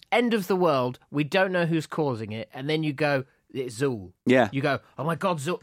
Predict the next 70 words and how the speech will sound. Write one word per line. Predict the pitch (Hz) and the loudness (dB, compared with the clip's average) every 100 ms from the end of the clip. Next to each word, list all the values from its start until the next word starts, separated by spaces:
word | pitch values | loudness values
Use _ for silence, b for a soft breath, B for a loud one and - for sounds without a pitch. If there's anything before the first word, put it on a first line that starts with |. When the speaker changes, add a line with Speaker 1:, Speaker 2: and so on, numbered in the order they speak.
| - | -6
Speaker 1:
It's | 175 - | -8 -6
come | - 233 | 0 2
at | 180 | 2
you | 151 147 139 | 4 4 2
at | 139 | -2
such | 185 175 | -2 0
a | |
late | 160 175 165 | 2 2 0
stage | - - 156 147 | -2 0 0 0
in | 139 | -2
the | |
movie, | 139 160 120 107 - _ | 0 0 0 -4 -10 _
you | 143 | -8
haven't | - 185 190 - | -4 -4 -4 -6
been | 143 | -6
able | 143 135 | -4 -6
to | 135 | -6
measure | 135 151 117 110 | -2 -2 -2 -8
it, | - | -12
so | - | -10
you're, | 131 127 | -8 -6
you're | 123 131 | -8 -6
naturally | 139 160 - - 127 123 | -4 -6 -6 -6 -4 -4
terrified. | - 151 160 - - - _ _ | -4 -2 -4 -8 -14 -16 _ _
Speaker 2:
Yeah, | 120 110 | 0 2
I | |
mean, | 147 | 2
it's | 160 | 4
a | 202 | 2
bit | |
of | 214 | 4
a | 165 | 2
broad | 165 156 | 4 6
exaggeration, | 135 131 120 123 127 104 | 6 2 2 2 2 0
but | 107 | 0
it's | 104 | 0
kinda | - | 0
like | 143 123 | -2 -2
a | |
chess | - 139 - | -4 -4 0
moves | 151 139 | 0 0
piece | - 143 - | 0 -2 4
where | 127 | 6
you, | 120 131 | 6 4
Speaker 1:
Yeah. | 120 | 4
Speaker 2:
the | 120 | 4
villain | 139 151 143 | 6 6 6
exists | 120 139 - 117 | 6 4 2 0
in | |
that | 110 - | 0 2
film | 113 101 | 0 0
from | 110 | 0
the | |
beginning, | 101 120 110 - | 2 4 2 4
but | 143 85 - B B B - | 4 4 -2 B B B -2
you | 117 | 2
don't | 104 | 2
see | - - 131 | 2 4 6
him, | 127 | 6
there's | 113 110 | 4 4
no, | 107 104 - | 4 4 2
you, | 123 113 - | -4 -4 -2
there's | 113 | 0
no | 113 | 2
visualization | 104 113 113 107 104 123 131 | 2 4 4 4 6 4 2
of | |
that | 226 | 2
Speaker 1:
No, | 294 | 2
but | |
Speaker 2:
thing. | 196 - | 0 -4